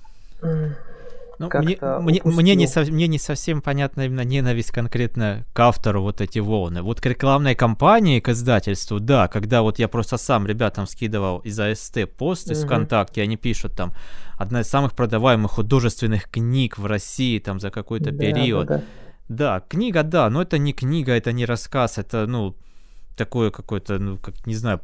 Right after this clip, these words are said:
Speaker 2: полуповесть даже, она не, даже в жанре ни в коей не определишь. Вот просто какие-то действительно надёргал чувак выражения популярные,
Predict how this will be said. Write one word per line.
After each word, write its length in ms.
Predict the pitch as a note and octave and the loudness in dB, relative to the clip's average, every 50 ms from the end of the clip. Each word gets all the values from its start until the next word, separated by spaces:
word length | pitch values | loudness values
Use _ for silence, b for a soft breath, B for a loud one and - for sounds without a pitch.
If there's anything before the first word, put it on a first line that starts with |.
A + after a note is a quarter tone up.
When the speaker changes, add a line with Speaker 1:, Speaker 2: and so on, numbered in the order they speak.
| - - - - | -6 -8 6 8
Speaker 2:
полуповесть 840 | D3 C#3+ B2 A#2+ - - - - - B2+ C3 A#2 G#2 G2 F#2+ G2+ | 10 10 10 6 0 -2 4 6 6 6 6 4 2 0 -2 0
даже, 280 | G2+ G#2 G2 F#2 G2 F#2+ | 0 0 0 0 -4 -4
она 220 | G2 A2+ G#2+ A2+ A#2 | -2 0 0 0 0
не, 200 | B2+ C3 C3 - | 0 0 -2 -2
даже 380 | A2 A#2 A#2+ A#2+ C3+ B2 C3 | -6 -6 0 2 2 4 4
в 60 | A#2 A2 | 2 2
жанре 380 | - B2 B2+ A#2 G#2+ G#2 G2+ | 4 4 4 4 4 2 0
ни 80 | F#2+ G2 | -2 -2
в 60 | - - | -2 -2
коей 160 | - G2 F#2+ | -2 -2 -2
не 60 | G2 | -4
определишь. 640 | F#2 - - - - G#2 G2 F2+ E2+ E2 - - b b b b b b b b b | -2 2 2 2 4 2 0 0 -4 -4 -6 -6 b b b b b b b b b
Вот 140 | A#2 G#2+ - | -6 -4 -2
просто 320 | - D3+ A#3 - - C3 | 2 2 2 2 2 -2
какие-то 280 | G#2+ - B2 - - G#2 | -2 -2 -4 -4 -2 -2
действительно 420 | G#2 A#2 - - C#3 B2+ - A2 G2+ G#2 G2+ | -2 -2 0 -2 -2 -2 -2 -4 -2 -2 -2
надёргал 360 | G#2 A#2+ A2+ G#2 G2 F#2 F#2 | -2 -2 -2 -2 -2 -2 -4
чувак 400 | - - A2+ G#2+ G#2 F#2+ F2 - | -2 -4 -2 0 0 -2 -2 -2
выражения 600 | G2 G2 F#2+ G#2 A2 C3 E3+ F#3 E3+ C3+ B2+ A2+ | -4 -2 0 -2 0 0 0 0 0 0 -2 -2
популярные, 760 | - A2+ G#2+ - B2+ A#2+ A2+ A#2 A2+ G#2+ G#2 G2+ F#2+ F2+ F2 | -4 -4 -6 -4 -4 -2 0 0 0 0 -2 -4 -4 -4 -6